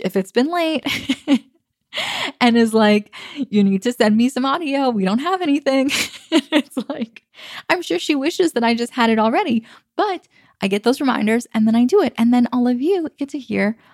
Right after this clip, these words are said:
my voice every week. So you're welcome. And thank you to my amazing podcast team. Very, very grateful. So it's like, in some ways, I'm this one woman show because I am the face of my brand and I'm the only one who does the coaching and I create all of the content.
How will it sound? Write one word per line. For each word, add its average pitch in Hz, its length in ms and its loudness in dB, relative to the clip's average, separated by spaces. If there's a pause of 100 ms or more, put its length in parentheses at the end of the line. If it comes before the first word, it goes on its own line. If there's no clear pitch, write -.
(160)
my 233 120 6
voice 175 280 -2
every - 180 -6
week. - 240 -10
So 196 440 0
you're 214 140 2
welcome. 196 500 2
And 170 300 -4
thank 180 220 -4
you - 80 -8
to - 100 -10
my - 100 -4
amazing 208 340 0
podcast 277 440 -2
team. 220 300 4
Very, 180 240 0
very 175 180 -2
grateful. - 460 -8 (1160)
So - 140 0
it's 294 120 2
like, 247 240 2 (1120)
in 262 140 6
some 381 240 -2
ways, 262 380 2
I'm 233 400 2
this 214 220 -4
one 233 180 2
woman 214 200 4
show 208 260 0
because 180 260 -8
I 214 400 0
am 190 300 -2
the 214 100 -8
face 247 260 -2
of 233 80 -4
my 214 160 2
brand 185 480 -4
and - 100 -10
I'm 190 180 -4
the - 140 -6
only 226 180 4
one 240 140 6
who 233 80 4
does 190 200 -2
the - 100 -16
coaching 165 400 -6
and 165 80 -10
I 202 120 0
create 196 260 -4
all 170 140 -4
of 170 120 -8
the - 60 -16
content. 196 480 -4